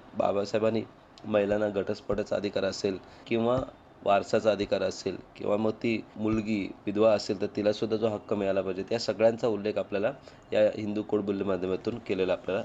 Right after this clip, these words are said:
दिसून येतात. कामगारांच्या बाबतीत जर बघायचं असेल तर कामगारांच्या बाबतीत सर्वात महत्त्वाचं म्हणजे स्त्री कामगारांच्या बाबतीत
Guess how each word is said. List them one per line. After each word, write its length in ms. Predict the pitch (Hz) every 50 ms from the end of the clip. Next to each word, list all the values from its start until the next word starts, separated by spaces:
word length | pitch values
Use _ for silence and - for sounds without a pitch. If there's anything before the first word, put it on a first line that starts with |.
| - -
दिसून 240 | 95 92 - - 92
येतात. 180 | - - 87 - - - - -
कामगारांच्या 520 | - 104 104 110 110 117 120 120 117 127 120
बाबतीत 260 | 117 113 117 120 113
जर 140 | 113 117 110
बघायचं 360 | 110 107 107 110 104 - 113
असेल 360 | 107 - 113 110 101 101 -
तर 140 | 117 110 104 98 - - - -
कामगारांच्या 480 | 104 101 101 101 104 107 98 - 107
बाबतीत 300 | 104 101 - - 117 117 113 - - - -
सर्वात 300 | - 110 110 113 - -
महत्त्वाचं 340 | 113 110 101 - 104 - 107
म्हणजे 180 | 104 110 113 127
स्त्री 240 | - - - 147 139
कामगारांच्या 580 | 135 127 107 101 98 101 101 101 95 - 104
बाबतीत 300 | 98 95 - - - 101